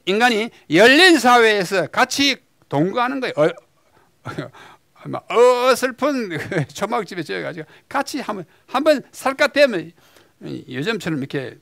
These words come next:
뭐 되지 못한 때는 안, 안 되고 그때는 어떻게 해요? 그저 한 이불 밑에 막 어마어마하게 막 사는 거예요. 공동체의 그 따뜻함을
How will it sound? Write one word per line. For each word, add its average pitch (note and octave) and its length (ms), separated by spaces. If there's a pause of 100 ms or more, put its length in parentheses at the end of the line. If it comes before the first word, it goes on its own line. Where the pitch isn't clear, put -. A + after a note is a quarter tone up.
(100)
뭐 C3+ 180
되지 D#3+ 320
못한 D#3 360
때는 C#3+ 200
안, A#2 180 (200)
안 C3+ 180
되고 D3+ 240
그때는 F3+ 460
어떻게 F3+ 160
해요? G#3+ 100 (420)
그저 - 240
한 A3+ 200
이불 C4+ 180
밑에 A3+ 240
막 C#4+ 120 (480)
어마어마하게 A3 640 (180)
막 A3+ 200
사는 C4+ 300
거예요. A#3 460 (920)
공동체의 B3+ 760
그 A3 120
따뜻함을 G#3+ 800